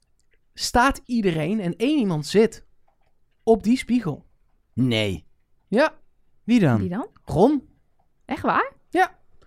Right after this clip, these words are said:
Speaker 1: Op de kist met die spiegel.
Speaker 3: Ron zat
Speaker 1: Ik
Speaker 3: op
Speaker 1: zit in
Speaker 3: dat
Speaker 1: een tunnel,
Speaker 3: ding.
Speaker 1: laten we
Speaker 3: Ja.
Speaker 1: wel zijn.
Speaker 3: Mhm.
Speaker 1: Maar, eh,
Speaker 3: Nou, waar ik wel
Speaker 1: en
Speaker 3: meteen
Speaker 1: dat zou
Speaker 3: aan
Speaker 1: wel,
Speaker 3: s-
Speaker 1: dat is subtiel, weet je wel.
Speaker 3: Ja.
Speaker 1: Dat is lekker.
Speaker 3: Waar ik wel meteen aan zat te denken is: hoe tof zou het zijn als er even toch een soort shotje was...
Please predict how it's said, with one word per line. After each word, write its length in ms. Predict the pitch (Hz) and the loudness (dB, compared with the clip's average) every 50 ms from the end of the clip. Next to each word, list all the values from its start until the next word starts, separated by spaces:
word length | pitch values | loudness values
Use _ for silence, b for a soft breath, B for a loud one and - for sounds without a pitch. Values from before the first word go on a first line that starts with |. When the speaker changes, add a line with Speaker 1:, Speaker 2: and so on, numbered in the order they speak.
| - _ | -20 _
Speaker 1:
Op 200 | - - 320 - | -2 -2 0 0
de 80 | - - | -2 -4
kist 320 | - - 190 175 - - | -2 -2 -2 -2 -2 -2
met 160 | 226 226 - | -2 -2 0
die 120 | - 240 226 | 0 -2 -2
spiegel. 480 | - - 262 277 - 262 196 160 151 - | -2 -2 -2 0 2 0 0 0 -2 -8
Speaker 3:
Ron 360 | - 220 202 190 226 302 453 - _ _ | -8 -4 -2 -2 -2 -2 -4 -8 _ _
zat 280 | - - 311 285 - | -6 -4 -4 -4 -4
Speaker 1:
Ik 120 | - - - | -4 -2 0
Speaker 3:
op 80 | 294 | 0
Speaker 1:
zit 100 | 330 - | 0 0
in 60 | 311 | -2
Speaker 3:
dat 100 | - 262 | -2 -4
Speaker 1:
een 60 | 262 247 | -2 -2
tunnel, 200 | 294 277 220 - | -2 -2 -2 -4
Speaker 3:
ding. 120 | 135 139 | -4 -6
Speaker 1:
laten 220 | 131 - - 240 | -8 -8 -6 -4
we 60 | 269 302 | -2 -2
Speaker 3:
Ja. 100 | 277 185 | -2 -2
Speaker 1:
wel 140 | 131 127 | -4 -8
zijn. 300 | - - - - 302 311 | -14 -12 -8 -4 -2 0
Speaker 3:
Mhm. 80 | 254 226 | 0 0
Speaker 1:
Maar, 200 | 254 170 156 156 156 | 0 -2 -4 -6 -6
eh, 340 | 147 147 151 151 147 147 156 | -6 -6 -6 -8 -8 -6 -2
Speaker 3:
Nou, 200 | 175 220 240 208 190 - | 0 0 0 -2 -4 -2
waar 180 | 240 254 277 254 | 0 0 0 0
ik 100 | 220 - | -2 -2
wel 180 | 185 190 175 | 0 2 2
Speaker 1:
en 60 | - | 2
Speaker 3:
meteen 160 | 185 160 220 262 | 4 4 2 2
Speaker 1:
dat 80 | 339 | 2
zou 140 | 349 277 208 | 2 2 4
Speaker 3:
aan 60 | 202 | 4
Speaker 1:
wel, 100 | 226 226 | 4 2
Speaker 3:
s- 80 | 220 185 | 2 0
Speaker 1:
dat 140 | - 247 - | -2 -4 -4
is 160 | - - - | -4 -4 -2
subtiel, 440 | - 196 - - - 214 151 127 110 | -2 -2 -4 -4 -6 -6 -6 -6 -8
weet 180 | 113 120 - | -12 -14 -10
je 60 | - | -8
wel. 80 | 180 - | -4 -4
Speaker 3:
Ja. 60 | 247 247 | -4 -4
Speaker 1:
Dat 60 | - | -4
is 60 | - | -6
lekker. 300 | 175 143 127 - - - B B B B B - | -6 -6 -6 -8 -14 -20 B B B B B -10
Speaker 3:
Waar 120 | 185 196 | -8 -8
ik 80 | 214 180 | -4 -2
wel 160 | 185 202 240 | 0 0 0
meteen 300 | 294 277 - 247 254 156 | 0 0 -2 -2 -2 -2
aan 100 | 220 226 | -4 -4
zat 160 | 220 226 226 | -6 -8 -8
te 100 | - 190 | -8 -4
denken 320 | 180 196 208 240 247 - | -2 -2 0 -2 -2 -4
is: 140 | - 185 185 | -6 -6 -6
hoe 160 | 185 214 240 - | -4 -4 -6 -4
tof 200 | - 262 269 269 - | -2 -4 -4 -4 -6
zou 180 | - 254 220 214 | -8 -8 -6 -6
het 120 | 214 - | -8 -6
zijn 360 | - 196 180 208 240 262 - | -4 -4 -2 -2 -2 -4 -6
als 160 | - 208 214 | -6 -8 -8
er 100 | 214 214 - | -8 -8 -6
even 320 | - 233 233 - 226 - | -6 -6 -6 -8 -10 -8
toch 180 | - 254 269 - | -6 -8 -8 -8
een 60 | 233 | -8
soort 240 | - - 214 202 - | -10 -10 -10 -10 -10
shotje 440 | - - - 233 - - - 214 175 | -10 -8 -8 -8 -6 -6 -6 -4 -2
was... 420 | 170 170 269 - - - - - | -2 -2 -2 -2 -4 -10 -20 -20